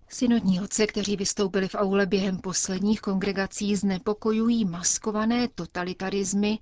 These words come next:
vnucující falešné sylogizmy a také populismus vážně ohrožující evropskou integritu. Tyto tendence vycházející z politického dění ovlivňují rovněž sociální tkanivo a ohrožují budoucnost nových generací,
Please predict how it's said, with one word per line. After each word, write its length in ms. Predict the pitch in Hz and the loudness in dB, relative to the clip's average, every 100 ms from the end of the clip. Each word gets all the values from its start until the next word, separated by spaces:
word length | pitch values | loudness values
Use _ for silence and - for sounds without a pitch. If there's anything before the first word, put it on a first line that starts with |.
| - | -6
vnucující 720 | 190 196 185 - 202 165 - 175 | -2 0 0 -2 -2 -2 -8 -6
falešné 560 | - 180 175 185 175 | -6 -4 -2 -4 -6
sylogizmy 760 | - 208 190 185 185 202 202 208 - - - - | -4 -2 -2 -2 0 0 0 -2 -8 -18 -18 -12
a 60 | - | -4
také 300 | 269 254 254 - | -2 0 -2 -2
populismus 760 | 185 - 220 175 175 170 185 | -2 2 2 2 -2 -4 -4
vážně 400 | 175 175 185 196 | -4 -4 -2 -2
ohrožující 760 | 190 196 175 185 170 - 190 185 | -2 -2 -2 -4 -4 -4 -6 -4
evropskou 560 | 170 170 - - 185 | -4 -4 -6 -2 -2
integritu. 760 | 185 180 202 185 180 - 160 165 - - - - - - | 0 -2 0 -2 -2 -6 -10 -10 -16 -20 -20 -18 -18 -4
Tyto 240 | 214 208 | 0 0
tendence 600 | - 196 185 185 185 214 | 0 -2 0 -2 -2 -2
vycházející 680 | 190 196 185 185 190 - 202 | -2 -2 -2 0 -4 -4 -6
z 100 | 196 | -6
politického 760 | - 185 - 180 - 190 196 208 | -4 -4 -4 -8 -6 -2 0 0
dění 360 | 180 180 196 | 0 2 0
ovlivňují 680 | 202 180 185 185 190 190 202 | 0 -2 0 2 2 2 2
rovněž 400 | 185 175 190 - | 0 -2 0 0
sociální 720 | - 170 - 180 175 185 196 | 0 -2 -4 -2 -2 -2 -4
tkanivo 600 | - - 180 202 190 - | -4 -4 0 2 2 -2
a 160 | - - | -6 -6
ohrožují 580 | 165 214 214 226 226 | -4 -2 0 0 0
budoucnost 760 | 208 196 202 202 - 208 202 - | 0 0 -2 -2 -4 -2 -2 -2
nových 340 | 196 175 185 190 | -2 -2 -4 -4
generací, 720 | 185 202 202 - 202 170 | -2 0 -2 -4 -8 -8